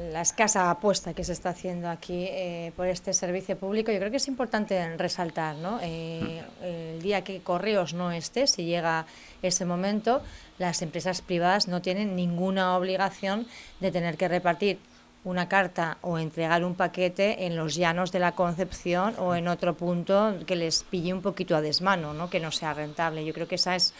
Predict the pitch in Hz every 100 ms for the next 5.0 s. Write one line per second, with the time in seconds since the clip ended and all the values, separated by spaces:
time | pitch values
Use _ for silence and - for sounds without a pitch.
0 | - - - - 180 185 185 208 202 185
1 | 170 170 165 156 160 175 185 175 151 147
2 | 185 185 165 156 151 151 151 165 165 160
3 | - 160 156 151 160 180 190 - - -
4 | - - - 170 160 156 170 160 -